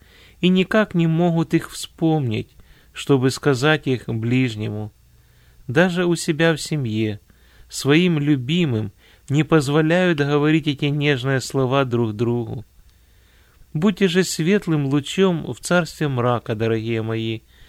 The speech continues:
Вносите радостную струю жизни туда,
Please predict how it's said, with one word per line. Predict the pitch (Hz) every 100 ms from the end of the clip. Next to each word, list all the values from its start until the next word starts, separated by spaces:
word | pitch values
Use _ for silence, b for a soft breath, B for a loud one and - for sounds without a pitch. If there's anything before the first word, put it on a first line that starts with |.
| b b b
Вносите | 131 135 175 - 214 185 180
радостную | 156 175 156 151 - 151 147
струю | - 147 143 147
жизни | 127 127 151 135 131
туда, | - 131 127 139 143